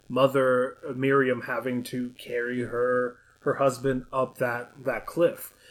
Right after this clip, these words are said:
But on a second run, when the story's already there, um,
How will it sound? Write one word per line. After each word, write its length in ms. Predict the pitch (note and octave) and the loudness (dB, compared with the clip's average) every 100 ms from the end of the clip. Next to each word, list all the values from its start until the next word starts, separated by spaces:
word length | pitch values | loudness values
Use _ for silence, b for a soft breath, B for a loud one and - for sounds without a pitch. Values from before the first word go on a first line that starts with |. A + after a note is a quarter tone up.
| b - | b 2
But 140 | C#3 | 6
on 180 | D3 D#3+ | 8 6
a 100 | D3 | 4
second 480 | C3+ - D#3+ E3+ C3 | 2 4 4 4 0
run, 420 | C3+ D3 B2+ A#2+ | 2 4 2 0
when 180 | A#2+ B2+ | -2 -2
the 80 | B2 | -2
story's 500 | A#2+ C#3+ C#3 B2+ - | -2 0 0 0 -6
already 760 | B2 B2 C3 C3 C#3 C#3+ C3 C3 | -2 2 4 2 0 -4 -6 -6
there, 520 | A#2 A2 A2+ C#3 E3+ B B B B - | -8 -4 0 2 2 B B B B -2
um, 460 | B2 A#2+ A2+ A2+ | 0 0 -2 -14